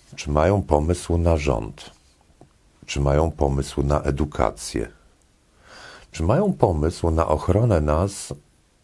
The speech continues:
y, nas ludzi i was przede wszystkim, i wasze dzieci przed,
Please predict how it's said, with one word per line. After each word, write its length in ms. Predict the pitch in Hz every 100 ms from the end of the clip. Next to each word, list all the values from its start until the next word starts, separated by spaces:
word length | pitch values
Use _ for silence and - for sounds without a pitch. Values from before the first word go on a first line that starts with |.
| _ -
y, 280 | 73 73 73
nas 260 | 87 -
ludzi 520 | 113 104 65 - - 80
i 40 |
was 520 | 85 139 - - - - _ -
przede 280 | - 71 71
wszystkim, 520 | - 71 - 78 73
i 60 |
wasze 360 | 73 76 - 90
dzieci 520 | 92 73 58 - 50 - - - - -
przed, 340 | 90 85 -